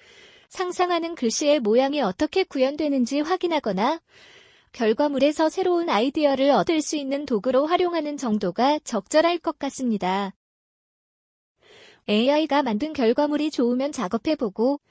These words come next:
별로라면 다른 아이디어를 구상하면서 시간을 절약할 수 있습니다.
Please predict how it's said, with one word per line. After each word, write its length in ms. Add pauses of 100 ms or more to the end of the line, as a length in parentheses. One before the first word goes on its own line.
(500)
별로라면 640
다른 320
아이디어를 600
구상하면서 720
시간을 460
절약할 460
수 140
있습니다. 720